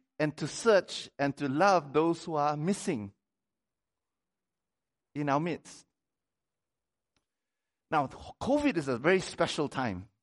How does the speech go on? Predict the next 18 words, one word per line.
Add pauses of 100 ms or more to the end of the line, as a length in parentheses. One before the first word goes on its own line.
(460)
because
covid (1900)
covers
up (640)
what's
really
happening. (1800)
covid (640)
causes
us
to
not
be
able
to
see
each
other.